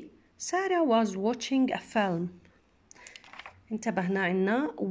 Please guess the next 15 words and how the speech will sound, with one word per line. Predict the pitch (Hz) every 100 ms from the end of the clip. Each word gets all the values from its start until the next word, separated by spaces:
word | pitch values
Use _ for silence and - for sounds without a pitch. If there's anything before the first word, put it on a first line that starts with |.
| 202
when. | 254 160 151 - - - - -
إذن | 196 208
هون | 208 349 339
بدي | 214 196
ألاحظ | 202 247 254 220 185
إنه | 214 208 196
when | 247
من | 277 220
دلائل | 190 208 214 202 196
past | 226 233 -
continuous، | 220 226 226 160 156 160 -
فهون | - 180 247 233
عنا | 240 233 185 190 226
was |
watching. | 226 190 190 190 - 285 339